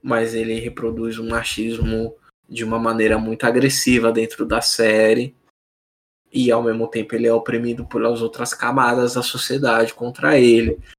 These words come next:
Da mesma forma que o Tiki, que é um homem cisgênero, heterossexual, preto,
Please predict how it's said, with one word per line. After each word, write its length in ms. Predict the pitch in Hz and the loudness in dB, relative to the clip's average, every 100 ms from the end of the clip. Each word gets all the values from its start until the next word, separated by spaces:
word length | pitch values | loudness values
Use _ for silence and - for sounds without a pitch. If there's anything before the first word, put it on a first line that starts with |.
| _ | _
Da 120 | - 110 | -6 -4
mesma 300 | 107 110 104 | -4 -6 -6
forma 320 | - 110 110 | -4 -4 -6
que 180 | - 117 | -6 -6
o 80 | |
Tiki, 500 | 117 - 117 117 - - | -4 -4 -4 -4 -8 -14
que 120 | 113 | -10
é 40 | |
um 180 | 117 120 | -6 -2
homem 380 | 117 117 117 113 | 0 0 -2 -4
cisgênero, 720 | - 117 113 117 113 110 110 | -6 -6 -4 -2 -2 -4 -2
heterossexual, 880 | 117 113 117 - - - 120 117 120 | -2 -2 -6 -8 -12 -8 -2 0 0
preto, 400 | - 117 113 - | 0 0 0 -4